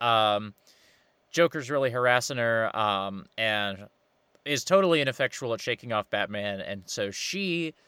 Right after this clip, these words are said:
um, does something. I, I, I missed this 'cause I got distracted very briefly, but she does something that able, gets them away from Batman, basically. And Batman's, like, drives off the, uh, road a little bit.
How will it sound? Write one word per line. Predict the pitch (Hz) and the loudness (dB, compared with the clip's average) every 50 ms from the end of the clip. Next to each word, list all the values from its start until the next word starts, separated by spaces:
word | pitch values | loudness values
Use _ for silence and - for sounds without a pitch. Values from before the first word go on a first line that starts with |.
| _ _ _ _ _ _ _ - - | _ _ _ _ _ _ _ -4 0
um, | 127 127 123 120 117 113 107 104 104 101 101 107 110 _ _ _ _ _ _ _ _ _ _ _ _ _ _ - 90 _ - - | 4 4 6 6 6 6 4 2 2 0 -4 -8 -14 _ _ _ _ _ _ _ _ _ _ _ _ _ _ -20 -20 _ -10 0
does | - 175 190 180 | 4 4 4 4
something. | - - 170 156 - - 151 147 143 143 143 - - _ - | 4 2 0 0 0 -2 -2 -2 -2 -2 -6 -12 -18 _ -6
I, | 127 131 - | -4 -4 -4
I, | 110 117 110 110 98 _ _ - | -4 -6 -6 -8 -12 _ _ -10
I | 123 127 | -8 -6
missed | 131 131 - - | -4 -6 -6 -6
this | - 120 - | -8 -10 -8
'cause | - 117 104 | -8 -6 -6
I | 107 | -2
got | 101 104 95 | -2 -2 -4
distracted | - - - 117 113 - - 107 | -6 -6 -2 -2 -2 -2 -4 -6
very | 110 113 110 107 | -4 -2 -2 -2
briefly, | 95 110 113 - - 117 107 98 | -2 -4 -8 -6 -4 -4 -6 -4
but | - 101 | -6 -6
she | - - | -6 -2
does | 196 220 208 - | 2 2 2 2
something | - 165 143 113 107 127 120 113 | 2 0 0 -2 -2 -8 -2 -2
that | 117 113 | 0 2
able, | 113 110 104 107 107 - _ _ _ - - _ _ _ - | 2 0 0 -4 -10 -12 _ _ _ -20 -20 _ _ _ -4
gets | 147 135 - | -4 -4 -4
them | - - 131 117 113 | -2 -2 -2 -2 -2
away | 110 107 110 107 104 101 | -4 -4 -2 0 -2 -2
from | - - 101 95 | -2 -8 -8 -8
Batman, | 95 87 - 92 90 90 | -8 -8 -8 -10 -14 -14
basically. | 92 95 95 92 - - - 98 95 90 | -10 -12 -10 -10 -12 -14 -14 -14 -12 -12
And | 95 95 95 | -12 -6 -4
Batman's, | 110 110 104 117 107 107 107 95 92 95 | -4 -4 -2 -2 -4 -4 -4 -6 -8 -8
like, | 107 98 98 _ _ _ - _ _ _ _ _ _ | -8 -8 -10 _ _ _ -20 _ _ _ _ _ _
drives | - 143 131 123 113 98 | 0 2 4 4 4 4
off | 117 110 101 - - | 2 0 0 0 -4
the, | - 110 101 95 92 - | -6 -4 -4 -2 -4 -4
uh, | - 98 95 92 90 85 87 92 _ _ _ _ _ _ _ 113 | -6 -8 -8 -8 -10 -12 -12 -14 _ _ _ _ _ _ _ -6
road | 110 101 95 92 95 | -6 -6 -6 -6 -10
a | 92 | -12
little | 92 95 92 | -14 -14 -14
bit. | 92 92 95 85 - | -12 -12 -12 -12 -14